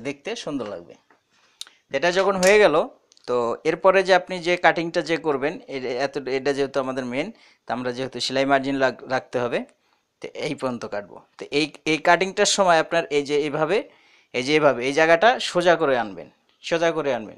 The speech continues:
ঠিক আছে? এভাবে মোটামুটি সোজা করে আনবেন যে কতটুক কাপড় আপনার বাড়তি,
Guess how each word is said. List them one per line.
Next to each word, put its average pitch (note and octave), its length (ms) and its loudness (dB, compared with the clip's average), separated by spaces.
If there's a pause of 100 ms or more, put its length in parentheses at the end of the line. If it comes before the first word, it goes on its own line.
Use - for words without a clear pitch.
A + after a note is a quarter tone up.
ঠিক G3 200 -6
আছে? - 140 -10 (640)
এভাবে C#3+ 300 -2 (120)
মোটামুটি F3 480 0 (960)
সোজা D#3+ 260 2
করে F3 200 4
আনবেন E3+ 260 0 (200)
যে C#3 160 -2
কতটুক F3 400 -2
কাপড় F3 300 4
আপনার D#3+ 260 -2
বাড়তি, B2 320 -2